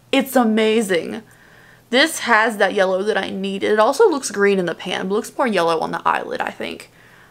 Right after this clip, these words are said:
I needed that, y'all. I definitely still think it needs a yellow matte. <sighs>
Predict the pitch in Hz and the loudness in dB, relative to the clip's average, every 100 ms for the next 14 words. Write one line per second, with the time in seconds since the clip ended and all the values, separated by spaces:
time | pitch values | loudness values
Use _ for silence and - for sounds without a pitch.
0 | _ _ _ _ _ _ - - - - | _ _ _ _ _ _ -20 -18 -18 -14
1 | - - - _ - - 185 196 220 233 | -16 -16 -20 _ -10 -2 0 2 2 4
2 | 214 208 220 196 196 180 202 208 214 254 | 4 4 4 4 4 2 0 0 0 -2
3 | 262 254 240 233 247 226 214 214 214 202 | -4 -2 0 0 0 -2 -2 -2 0 4
4 | 196 202 196 185 175 214 - - - _ | 4 4 2 2 2 0 -6 -16 -20 _
5 | _ _ _ _ _ _ _ _ _ _ | _ _ _ _ _ _ _ _ _ _
6 | _ _ _ - 285 320 285 214 196 - | _ _ _ 0 4 4 0 -4 -12 -14